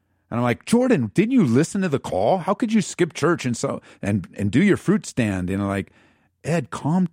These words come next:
down, man. Calm down, because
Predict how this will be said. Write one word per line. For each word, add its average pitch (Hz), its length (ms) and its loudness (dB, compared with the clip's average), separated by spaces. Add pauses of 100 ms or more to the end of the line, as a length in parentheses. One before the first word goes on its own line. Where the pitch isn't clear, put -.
down, 131 420 0
man. 135 360 -2 (340)
Calm 143 380 0
down, 196 340 2
because 101 380 -4